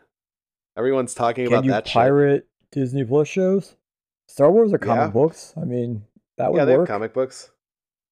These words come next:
Speaker 2: They're owned by
Speaker 1: Let's see.
Speaker 2: Marvel now.
Speaker 1: I'm, like,
Speaker 2: Or
Speaker 1: pretty
Speaker 2: done by
Speaker 1: certain
Speaker 2: Marvel.
Speaker 1: that I can pirate this.
Speaker 2: Okay.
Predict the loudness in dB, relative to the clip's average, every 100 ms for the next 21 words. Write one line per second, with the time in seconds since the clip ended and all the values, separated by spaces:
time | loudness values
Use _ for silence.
0 | _ -8 0 2 2 0 2 0 2 0
1 | 0 -2 -4 -8 -12 _ _ _ _ _
2 | _ -2 0 0 0 -2 0 -2 -2 0
3 | 0 0 -2 0 -2 -2 -2 -4 -8 _
4 | _ -4 0 0 -2 -8 _ _ _ -6
5 | -6 -8 -20 _ _ _ _ _ _ _
6 | _ _ -8 -2 0 -2